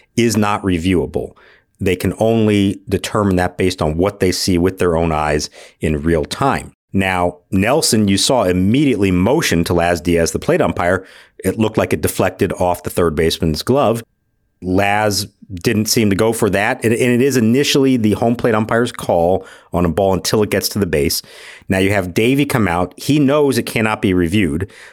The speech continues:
but he asks them to convene and say, "Hey,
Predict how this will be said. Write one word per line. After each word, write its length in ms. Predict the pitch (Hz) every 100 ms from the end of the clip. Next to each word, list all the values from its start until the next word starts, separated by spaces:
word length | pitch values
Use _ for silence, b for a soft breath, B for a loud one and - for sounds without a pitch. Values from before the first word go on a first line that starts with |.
| _
but 120 | 95
he 200 | 98 127
asks 360 | 110 107 104 -
them 340 | 95 95 92
to 120 | -
convene 420 | - 104 98 165 135
and 100 | 95
say, 160 | 104
"Hey, 320 | 98 123 98